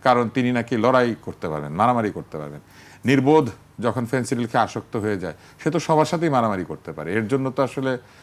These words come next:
ছাত্র রাজনীতি করার দরকার হয় না। তো সেই ফেন্সিডিল আসক্ত ছাত্র নেতা নির্বাচনের রাজনীতি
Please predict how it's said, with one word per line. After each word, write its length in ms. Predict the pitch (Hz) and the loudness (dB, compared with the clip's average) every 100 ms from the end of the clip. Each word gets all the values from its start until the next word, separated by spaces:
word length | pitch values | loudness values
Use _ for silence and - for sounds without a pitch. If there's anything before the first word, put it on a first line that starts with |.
| - | -10
ছাত্র 240 | - 127 | -4 0
রাজনীতি 300 | 139 131 123 | 2 2 -2
করার 220 | 110 104 92 | -4 -2 0
দরকার 300 | 98 101 92 | -2 -2 -6
হয় 140 | 87 | -6
না। 140 | 73 67 - - - | -10 -14 -20 -20 -8
তো 60 | |
সেই 240 | 117 151 143 | 0 4 4
ফেন্সিডিল 440 | 160 143 170 165 | 4 0 0 2
আসক্ত 360 | 147 - 147 151 | 2 0 -4 -6
ছাত্র 340 | - 135 135 | -2 -4 -2
নেতা 240 | 135 123 127 | -4 -2 0
নির্বাচনের 540 | 131 120 123 120 120 | 0 0 -2 0 2
রাজনীতি 440 | 117 113 113 131 | 2 0 -4 -6